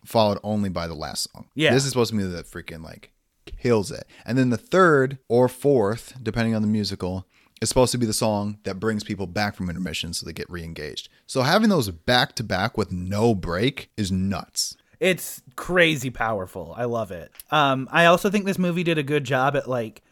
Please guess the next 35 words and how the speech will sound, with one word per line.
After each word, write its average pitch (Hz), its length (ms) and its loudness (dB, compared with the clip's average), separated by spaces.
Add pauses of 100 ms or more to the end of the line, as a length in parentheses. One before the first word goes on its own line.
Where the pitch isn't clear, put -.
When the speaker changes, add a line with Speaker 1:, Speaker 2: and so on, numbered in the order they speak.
(200)
Speaker 2:
making 147 720 0
every 131 420 -4
character 131 600 -4
death 143 420 2 (320)
important. 135 800 -4 (120)
Speaker 1:
Um, 156 260 6
I 139 80 0
will 165 220 6
say, 214 400 2 (200)
didn't 151 280 2
know 175 160 2
Anne 156 180 2
Hathaway 143 340 0
died. 98 460 -4
Speaker 2:
Yeah. 180 300 6
Speaker 1:
Like, 117 200 0 (460)
I, 143 460 4 (300)
her 165 260 0
death 143 280 -2
was 131 100 -8
so 127 340 2
nonchalant 113 1040 -2 (420)
that 127 120 2
I'm 151 140 0
like, 127 340 -2
Hugh 160 200 -2
Jackman 139 340 2
closed 123 640 0
her 139 280 -4
eyes 107 380 0
for 107 300 0
her, 175 360 0
and 120 120 4
I'm 107 80 6
like, - 260 -2